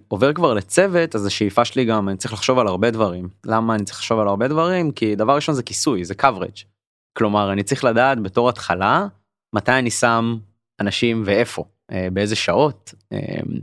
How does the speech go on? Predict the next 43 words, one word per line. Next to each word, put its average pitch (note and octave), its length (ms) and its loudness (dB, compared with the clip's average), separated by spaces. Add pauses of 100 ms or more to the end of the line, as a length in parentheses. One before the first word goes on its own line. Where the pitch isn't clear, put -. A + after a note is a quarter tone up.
מתי G2+ 180 0
אני, A2 320 0
אני G2+ 120 -2
צריך A#2 180 -6
בעצם B2 300 0
בתור B2+ 260 0
התחלה B2+ 340 2
לזהות A#2+ 380 2
בכלל B2 320 2 (760)
אם G#2 80 -2
יש - 120 -6
לי G2+ 60 -2
פיקים, E3 500 -2 (320)
אם G#2 220 0
יש - 120 -2
לי A2+ 60 0
שעות G#2 300 0
שאני F#2 340 0
מקבל F#2+ 300 0
יותר C3 240 2
טיקטים C#3 460 -4
ופחות - 380 -4
טיקטים, C#3+ 540 -4 (100)
אה, G2 120 -6 (200)
יותר F#2 240 -4
פניות, G#2 240 -6
פחות A#2+ 300 -4
פניות, D3+ 380 -4 (420)
אה, F#2 280 0
וזה F#2+ 160 -2
משהו G#2+ 180 0
שיכול G#2+ 300 2
מאוד G#2+ 240 0
מאוד G#2+ 200 -2
להשפיע G2 460 -2
על F#2+ 80 0
הפריסה F#2 640 -4
שלי G2+ 280 -2
לאורך, F#2+ 460 -2
אה, F#2 180 -2
לאורך F#2+ 400 -2
יום. G2 140 -4 (300)
אז G2+ 320 -10